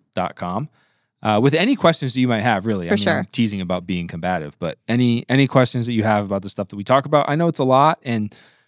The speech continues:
Speaker 1: we, we sort of try to guess people's questions and address them as we speak, but of course we don't know.
Speaker 2: That's true. It's
Speaker 1: So.
Speaker 2: way easier if we don't guess people's questions. If you've got questions about stuff you think we're gonna cover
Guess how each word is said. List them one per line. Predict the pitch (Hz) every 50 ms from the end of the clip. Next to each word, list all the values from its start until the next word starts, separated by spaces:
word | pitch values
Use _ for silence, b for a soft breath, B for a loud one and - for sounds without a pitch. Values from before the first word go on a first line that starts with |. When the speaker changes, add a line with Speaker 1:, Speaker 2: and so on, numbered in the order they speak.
| b b
Speaker 1:
we, | - 127 127 127 127 _ _
we | 135 127 120 113
sort | - - 147 151 151
of | 131 -
try | - - 123 120
to | 113 104
guess | 90 90 - - 107 107 120 - -
people's | - - 151 139 - 135 127
questions | - - - 131 131 - - 147 139 131 123
and | 117 107
address | 101 92 104 104 107 110 -
them | - 110 107 110
as | 101 98 -
we | 98 98
speak, | - - _ - 110 127 123 _ _
but | 110 104
of | 98 _
course | - 107 - -
we | 98
don't | 90 90 87
know. | 90 101 123 127 -
Speaker 2:
That's | - 247 247 240 -
true. | - - 349 339 202 - - 185 -
It's | - 214 208
Speaker 1:
So. | - 214
Speaker 2:
way | 226 247 269
easier | 214 208 233 226 - 180 151 131 151 160 156
if | 185 -
we | 190 175
don't | 175 180 180 - 175
guess | - 175 220 247 -
people's | - - 175 - - - -
questions. | _ - - 175 - - - - 107 185 175 -
If | 196 180 -
you've | 226 220
got | 226 240 190 -
questions | - - 214 214 - - 220 202
about | - 190 170 -
stuff | - - 190 196 - -
you | 202
think | 202 - 185 190
we're | - 175
gonna | 170 160 151
cover | - - - - 208 214 240